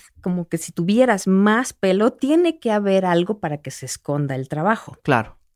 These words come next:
Speaker 2: claro.
Speaker 1: ¿No? Entonces, eso, eso sí habría que ver que,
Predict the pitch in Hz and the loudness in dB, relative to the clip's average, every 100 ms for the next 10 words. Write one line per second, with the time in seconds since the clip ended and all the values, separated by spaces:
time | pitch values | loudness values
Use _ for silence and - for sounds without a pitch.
0 | _ - 110 104 147 147 208 359 _ _ | _ -10 -10 -10 -6 -2 -2 -4 _ _
1 | - _ _ _ _ _ _ _ _ _ | -20 _ _ _ _ _ _ _ _ _
2 | _ _ _ _ _ 170 - 196 185 208 | _ _ _ _ _ -4 0 2 2 0
3 | - 202 202 233 220 220 254 240 - - | 2 2 4 2 4 4 4 2 0 -2
4 | 285 - _ 226 208 226 226 226 214 208 | 0 0 _ -4 0 0 0 0 2 0
5 | 208 202 175 165 160 | -2 -2 2 2 0